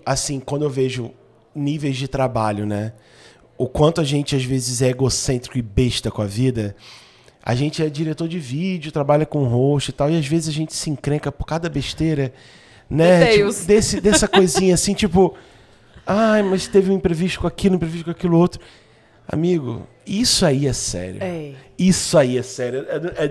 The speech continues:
Speaker 1: vida, morte.
Speaker 2: E, Léo, assim, nesse parto, fazia cinco minutos que o marido tinha perguntado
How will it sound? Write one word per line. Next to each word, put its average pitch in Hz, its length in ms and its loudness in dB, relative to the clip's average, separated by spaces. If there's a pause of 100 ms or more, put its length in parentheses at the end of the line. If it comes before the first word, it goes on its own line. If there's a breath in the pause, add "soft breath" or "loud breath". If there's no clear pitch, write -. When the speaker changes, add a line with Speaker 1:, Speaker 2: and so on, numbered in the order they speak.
(120)
Speaker 1:
vida, 233 500 0
morte. - 680 2
Speaker 2:
E, 208 140 0
Léo, 196 380 -4
assim, 196 220 -8
nesse 208 300 -8
parto, 170 760 -8
fazia 196 540 -10
cinco 339 460 -8
minutos 233 440 -8
que - 120 -12
o 277 80 -8
marido 233 400 -8
tinha 262 180 -10
perguntado 233 760 -12